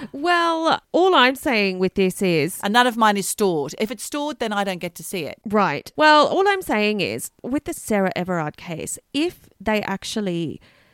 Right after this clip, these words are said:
Speaker 1: willingly handed over their cam footage, fine.
Speaker 2: Oh, I see.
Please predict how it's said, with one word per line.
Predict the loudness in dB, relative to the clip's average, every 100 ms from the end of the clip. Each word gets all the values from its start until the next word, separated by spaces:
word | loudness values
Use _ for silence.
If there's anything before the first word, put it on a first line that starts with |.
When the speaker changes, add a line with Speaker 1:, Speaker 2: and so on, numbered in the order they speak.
| _
Speaker 1:
willingly | 0 2 0 -4 -4
handed | -4 -4 -2
over | 0 0 0 -2 -4 -4
their | -4 -4
cam | -6 -10 -8 -8
footage, | -6 -6 -6 -6 -8 -8 -12 _ _
fine. | -10 -6 -4 -4 -6 -14 _ _ _
Speaker 2:
Oh, | -6
I | -4
see. | -4 -4 -4 -4